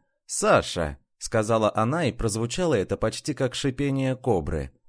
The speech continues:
У Майи по спине пробежали мурашки. Господи, во что она влезла?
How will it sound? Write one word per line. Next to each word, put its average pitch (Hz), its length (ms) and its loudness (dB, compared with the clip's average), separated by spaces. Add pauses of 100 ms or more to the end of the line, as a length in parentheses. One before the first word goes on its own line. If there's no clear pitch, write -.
У 131 140 2
Майи 127 340 2
по - 160 -2
спине 110 420 0
пробежали 95 600 0
мурашки. 90 800 -2 (320)
Господи, 92 600 -2
во 80 180 -4
что 160 360 -2
она 120 300 2
влезла? 85 720 -2